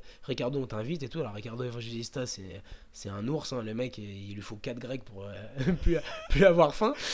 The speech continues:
<laughs> Et je dis, « Ouais, vous prenez des risques, hein, vous savez pas qui vous invitez. » Parce que moi, chez moi, je lui faisais des steaks et après, il m'appelait, il me dit, « Ouais, tu peux me prendre un sandwich ? » et tout.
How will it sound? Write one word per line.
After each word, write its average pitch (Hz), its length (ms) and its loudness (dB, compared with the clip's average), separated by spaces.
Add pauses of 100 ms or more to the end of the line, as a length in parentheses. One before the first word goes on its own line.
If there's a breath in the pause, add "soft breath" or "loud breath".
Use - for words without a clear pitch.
<laughs> - 240 -6
Et 185 240 12
je 143 140 2
dis, « 165 120 2
Ouais, 208 140 10
vous 180 80 6
prenez 180 280 6
des 185 120 8
risques, 254 260 8
hein, 285 60 4
vous 226 80 4
savez 175 180 2
pas 202 140 2
qui - 120 2
vous 175 140 4
invitez. » 180 400 8
Parce 185 140 4
que 170 500 4
moi, 190 120 6
chez 185 160 4
moi, 196 160 8
je 165 60 4
lui 180 80 2
faisais 165 120 4
des 170 140 4
steaks 226 340 4
et 185 160 4
après, 165 200 4
il 175 60 6
m'appelait, 208 320 6
il 220 60 4
me 196 40 2
dit, « 180 100 0
Ouais, 190 140 -2
tu 170 120 -8
peux 214 160 -2
me 214 140 2
prendre 196 240 -2
un - 20 2
sandwich ? » 196 560 6
et 196 60 4
tout. - 40 8